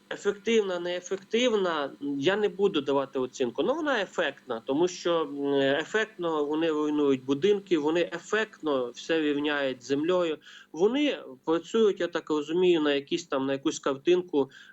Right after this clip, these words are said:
е, яка їм подобається, що, м, в-, кожен, е, значить, знищений під ноль будинок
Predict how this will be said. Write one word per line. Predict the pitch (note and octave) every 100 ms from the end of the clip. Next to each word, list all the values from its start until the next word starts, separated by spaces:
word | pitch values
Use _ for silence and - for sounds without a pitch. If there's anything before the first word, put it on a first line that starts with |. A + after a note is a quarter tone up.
| -
е, | B2+ B2 B2 A#2+
яка | A#2 C3 C#3 E3
їм | D3+ C#3
подобається, | C3 B2+ C3 A#2 A#2 A2 G#2 - A2
що, | - C3+ B2 A#2+ - _ -
м, | A2+ A2+ A2+ A2+
в-, | G#2+ A#2+ A#2 A2 -
кожен, | F3 D#3 D3 C#3 B2
е, | - A#2+ B2 B2+ B2+ A#2+
значить, | A#2 C#3 C3+ C3+
знищений | - C3 D#3 E3+ - D3+ D3 C3+ - -
під | - C#3+
ноль | D3+ D#3+
будинок | C3+ C#3 D3 G3 G#3+ D#3+ G#2+ _